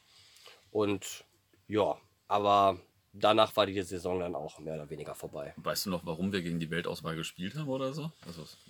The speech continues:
Speaker 2: ich hab das
Speaker 1: Nee, also
Speaker 2: gar
Speaker 1: wir
Speaker 2: nicht
Speaker 1: hatten
Speaker 2: mehr
Speaker 1: ja,
Speaker 2: im Kopf.
Speaker 1: äh, so über die Jahre diverse kuriose Testspiele in Krefeld. Also wir hatten ja auch
Speaker 2: Mhm.
Speaker 1: mal gegen Galatasaray da gespielt. Äh,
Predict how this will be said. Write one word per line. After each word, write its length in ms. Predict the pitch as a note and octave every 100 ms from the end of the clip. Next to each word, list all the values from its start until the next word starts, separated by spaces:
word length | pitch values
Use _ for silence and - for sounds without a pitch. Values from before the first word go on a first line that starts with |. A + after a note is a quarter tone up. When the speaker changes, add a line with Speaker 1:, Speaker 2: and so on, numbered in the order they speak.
| -
Speaker 2:
ich 60 | -
hab 80 | -
das 320 | E2+ - - -
Speaker 1:
Nee, 240 | A2 A2+
also 160 | A2+ A#2+
Speaker 2:
gar 80 |
Speaker 1:
wir 60 | F2
Speaker 2:
nicht 0 |
Speaker 1:
hatten 100 | D#3
Speaker 2:
mehr 80 | E3
Speaker 1:
ja, 180 | C#3+ C#3
Speaker 2:
im 40 | C#3
Kopf. 100 | C#3
Speaker 1:
äh, 40 |
so 140 | B2+ E3
über 220 | F3 F3
die 120 | D3
Jahre 360 | B2 C3+ E3+ D3+
diverse 500 | C#3+ A2 D3 D3+ C#3+
kuriose 540 | - A#2+ B2 C3 B2
Testspiele 680 | - C3+ - - B2 C3+ D3
in 180 | A#2
Krefeld. 640 | A#2+ - A#2+ - D3+ D#3+ -
Also 180 | A#2+ A#2
wir 80 | A#2+
hatten 80 |
ja 60 | C3
auch 40 |
Speaker 2:
Mhm. 40 | A#2+
Speaker 1:
mal 80 | A#2
gegen 180 | A#2
Galatasaray 580 | A#2+ A#2 A2+ A#2 G#2+ G#2+
da 120 | D#3
gespielt. 600 | D3 C#3 - D3 D3 C#3+ -
Äh, 200 | A2+ A#2